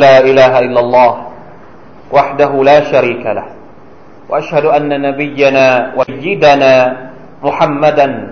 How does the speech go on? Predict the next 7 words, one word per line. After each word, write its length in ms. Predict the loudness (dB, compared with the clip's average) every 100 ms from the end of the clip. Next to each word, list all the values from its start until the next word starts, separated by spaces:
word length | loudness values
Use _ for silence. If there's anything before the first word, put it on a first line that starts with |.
| -8
عبد 220 | -8 -8
الله 400 | -8 -2 0 0 0 0
ورسوله، 600 | 2 0 -4 -12 -12 -14 -18 -20 -20 -20 -20 -20 -20 -16 -2
بعثه 480 | 2 4 2 2 2 4 4
ربه 280 | 2 -4 -4 -4 2
هاديا 480 | 2 2 0 -2 -2 -4 -16 -20 -20 -20 -20 -12 -4
ونورا 460 | 0 2 2 2